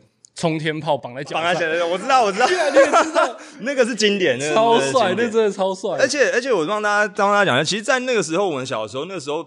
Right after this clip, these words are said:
Speaker 2: 抛这一，这个招啊，这个招式，它其实那时候非常的不常见。
Speaker 1: 没错。
Speaker 2: 就那时候基本上他们是他们团，就是在台湾，其实是可以说他们团刚开始就有人去做出这个抛的动作。
Speaker 1: 对，对，对，对，对。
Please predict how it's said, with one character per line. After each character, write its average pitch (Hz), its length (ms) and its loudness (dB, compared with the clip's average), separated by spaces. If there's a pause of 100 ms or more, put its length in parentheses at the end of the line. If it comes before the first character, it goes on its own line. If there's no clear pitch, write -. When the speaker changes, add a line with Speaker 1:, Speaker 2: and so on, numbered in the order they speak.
(100)
Speaker 2:
抛 180 340 2
这 180 240 -4
一， 160 300 -2
这 175 240 -2
个 139 100 0
招 113 280 -2
啊， 101 200 -4
这 139 140 -10
个 117 80 -6
招 101 260 -8
式， - 180 -14
它 151 140 -2
其 - 160 -6
实 120 120 -8
那 151 100 -4
时 127 100 -6
候 120 60 0
非 139 320 -4
常 101 300 -12
的 101 180 -10
不 147 300 -8
常 90 320 -10
见。 113 240 -6
Speaker 1:
没 117 120 -4
错。 120 300 -4
Speaker 2:
就 196 140 2
那 233 100 2
时 175 80 0
候 196 80 2
基 220 220 -2
本 160 80 2
上 170 120 4
他 180 80 2
们 175 120 -4
是 156 40 -8
他 185 220 -2
们 180 160 -2
团， 117 260 -4
就 127 80 -6
是 139 80 -6
在 143 140 2
台 101 220 -6
湾， 113 180 -2
其 110 160 -10
实 113 60 -10
是 127 100 -4
可 123 100 -4
以 113 60 -2
说 117 140 -4
他 120 160 -6
们 107 120 -10
团 92 320 -14
刚 113 160 -2
开 110 240 -4
始 107 160 -12 (120)
就 117 120 -8
有 104 280 -8
人 92 120 -14
去 104 120 -16
做 104 200 -12
出 92 220 -20
这 143 140 4
个 - 0 -
抛 - 0 -
的 - 0 -
动 135 100 2
作。 135 80 0
Speaker 1:
对， 131 160 0
对， 123 80 -2
对， 123 100 -4
对， 113 200 -6
对。 - 80 -18